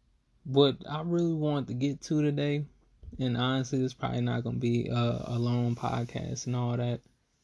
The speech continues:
be real. Um, I'm actually not at the studio today. I'm actually, uh, at home sitting here with my dog, and he, he just gonna be my little partner for today. He, he my little partner. But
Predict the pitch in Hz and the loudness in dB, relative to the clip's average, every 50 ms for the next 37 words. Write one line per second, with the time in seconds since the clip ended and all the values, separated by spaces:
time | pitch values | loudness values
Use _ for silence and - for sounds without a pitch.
0 | _ _ - 127 120 117 117 120 123 123 123 123 123 - _ _ _ _ _ _ | _ _ -4 -2 0 2 2 4 4 4 4 2 0 -4 _ _ _ _ _ _
1 | _ _ _ _ - 135 131 127 127 - - 135 139 143 139 139 135 - - 123 | _ _ _ _ -2 0 2 2 2 0 0 0 2 2 4 2 0 0 0 0
2 | 120 123 123 127 123 123 123 - 127 - - 135 127 131 127 123 127 127 123 127 | 0 2 2 2 2 0 0 -2 -6 -6 -2 2 4 4 4 4 4 2 2 2
3 | 131 131 131 117 - 123 123 123 127 123 120 120 - - 120 120 120 120 120 120 | 2 2 2 0 0 0 0 2 2 2 2 0 0 -2 -2 0 0 2 0 0
4 | 120 117 117 120 123 - - 139 135 131 131 131 131 131 131 123 - - 131 123 | 0 0 -2 -4 -4 -4 -2 0 0 2 2 2 2 0 0 0 0 0 0 2
5 | 127 135 127 123 120 120 120 117 120 117 117 120 127 123 127 127 127 131 127 127 | 2 0 0 0 0 0 0 -2 -2 -2 -2 -2 0 2 2 2 2 2 0 -2
6 | - - - _ _ _ _ _ _ _ _ _ _ - - - - - - - | -4 -10 -20 _ _ _ _ _ _ _ _ _ _ -20 -20 -20 -20 -12 -6 -2
7 | 123 120 123 123 123 123 120 135 131 131 127 - 123 120 - - 123 120 120 127 | 0 2 4 4 4 4 4 4 2 2 2 0 -2 -2 -2 -2 -2 0 2 2
8 | 123 123 123 120 120 120 123 120 120 120 - - 135 131 - - 120 120 120 - | 4 4 2 2 2 2 2 0 -2 0 2 2 2 2 2 0 0 -2 -2 -2
9 | - 123 120 117 - 123 117 117 - - - - - _ _ _ _ _ _ _ | -2 -4 -4 -2 -2 -4 -2 -2 -2 -4 -6 -10 -14 _ _ _ _ _ _ _
10 | _ - 151 156 131 127 127 127 127 127 123 123 123 123 123 123 123 - 143 135 | _ -8 -4 -4 -2 0 0 0 0 0 0 -2 -2 -2 -2 -2 -2 0 2 2
11 | 127 - 127 117 120 139 - - _ _ _ _ _ _ _ _ _ _ _ _ | 2 2 0 -2 -4 -4 -8 -14 _ _ _ _ _ _ _ _ _ _ _ _
12 | _ _ _ - 127 120 127 123 117 117 117 - | _ _ _ -8 -4 0 4 4 6 6 4 2